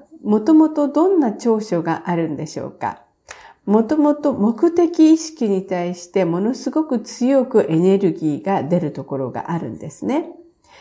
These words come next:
えー、なので、今日注意しないといけないのは、いつもよりも深く考えすぎてしまう可能性があるということなんです。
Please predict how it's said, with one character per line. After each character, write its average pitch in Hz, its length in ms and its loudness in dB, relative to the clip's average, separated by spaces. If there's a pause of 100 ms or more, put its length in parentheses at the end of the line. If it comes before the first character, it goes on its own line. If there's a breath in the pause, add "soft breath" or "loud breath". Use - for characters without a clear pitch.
(360 loud breath)
え 170 420 0
ー、 - 40 -4
な 226 200 2
の 208 160 2
で、 180 300 -2 (260 loud breath)
今 330 160 4
日 330 60 -6
注 339 260 2
意 294 60 6
し - 180 -4
な 214 140 2
い 202 120 -2
と 196 140 2
い 202 160 -6
け 190 140 0
な 180 160 -2
い 165 80 -2
の 151 180 -4
は、 175 340 -2
い 320 80 2
つ 349 160 0
も 240 140 4
よ 214 180 4
り 185 140 0
も 196 240 0
深 349 380 -4
く 311 200 0
考 294 440 0
え 294 140 2
す 294 160 -6
ぎ 269 140 0
て 247 120 -2
し 233 200 -6
ま 226 200 0
う 214 80 -6
可 214 120 0
能 208 240 0
性 196 340 -2
が - 240 0
あ 214 80 -2
る 202 120 -2
と 180 140 -4
い 170 160 0
う 165 60 -6
こ 165 140 -4
と 165 160 -4
な 147 160 -4
ん - 100 -10
で 156 120 -10
す。 - 220 -20